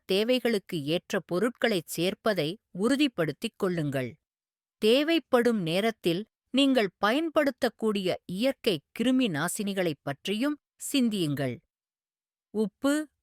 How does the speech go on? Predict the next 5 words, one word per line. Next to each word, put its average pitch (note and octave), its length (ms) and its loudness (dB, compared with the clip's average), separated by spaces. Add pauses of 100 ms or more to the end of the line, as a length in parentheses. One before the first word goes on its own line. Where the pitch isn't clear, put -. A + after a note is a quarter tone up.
(100)
வினிகர் C4 580 2
மற்றும் F3 460 -6
கற்றாழை G3+ 640 0 (300)
சரியாக D4+ 720 2 (100)
பயன்படுத்தினால் F3 920 -2